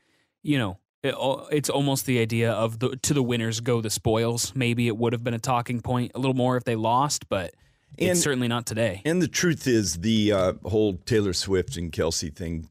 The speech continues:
Speaker 2: generates a lot of revenue for the N F L, and I
Speaker 1: Yeah.
Speaker 2: think everybody kinda gets in line with that, you
Speaker 1: Yep.
Speaker 2: know?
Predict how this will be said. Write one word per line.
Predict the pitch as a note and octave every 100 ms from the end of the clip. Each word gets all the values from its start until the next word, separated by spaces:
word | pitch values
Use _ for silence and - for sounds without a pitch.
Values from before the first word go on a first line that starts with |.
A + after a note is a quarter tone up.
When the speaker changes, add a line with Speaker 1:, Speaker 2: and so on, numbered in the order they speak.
| _
Speaker 2:
generates | E2+ G#2+ G2 F2+ -
a |
lot | F2+ E2+
of | D#2+
revenue | F2+ F2 D#2+
for | D#2+ F#2
the | E2+
N | F2+
F | E2+ -
L, | F#2 F2+
and | E2
I | F2
Speaker 1:
Yeah. |
Speaker 2:
think | E2+ E2+ G2+
everybody | E2 D#2 E2+ D2
kinda | G2+ E2
gets | C#2+ F2 -
in | F#2 C2+
line | C#2+ D#2 E2
with | E2+ -
that, | E2+ E2+
you | -
Speaker 1:
Yep. | D3
Speaker 2:
know? | F#2